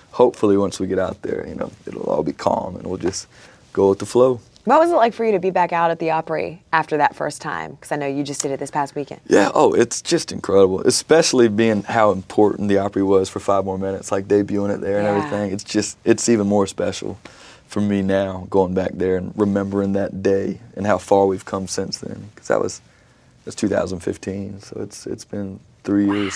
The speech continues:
Speaker 2: Wow.
Speaker 1: since then.
Speaker 2: When you debuted it and you were watching people listening in that moment, I know you said you were thinking about your granddad and stuff,
Speaker 1: Yeah.
Speaker 2: but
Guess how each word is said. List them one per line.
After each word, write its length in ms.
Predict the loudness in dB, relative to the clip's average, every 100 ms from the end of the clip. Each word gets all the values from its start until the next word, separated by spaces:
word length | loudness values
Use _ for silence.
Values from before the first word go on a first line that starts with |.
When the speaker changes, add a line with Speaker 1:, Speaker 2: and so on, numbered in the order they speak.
| -6
Speaker 2:
Wow. 100 | -8
Speaker 1:
since 80 | -8
then. 320 | -10 -10 -14 -12
Speaker 2:
When 180 | -6 -2
you 100 | 2
debuted 380 | 2 2 0 0
it 160 | 0
and 100 | 0
you 80 | -2
were 160 | -2 0
watching 500 | 0 -2 -4 -8 -10
people 540 | -8 -8 -6 -6 -6 -4
listening 640 | -4 -4 -8 -10 -12 -14 _ _
in 100 | -6
that 180 | -4 -4
moment, 320 | -4 -4 -4
I 60 | -4
know 140 | -2
you 80 | -2
said 160 | -4 -6
you 60 | -6
were 60 |
thinking 200 | -8 -10
about 140 | -10 -10
your 100 | -10
granddad 460 | -12 -10 -8 -6
and 60 | -2
stuff, 200 | 0 0
Speaker 1:
Yeah. 40 |
Speaker 2:
but 140 | -2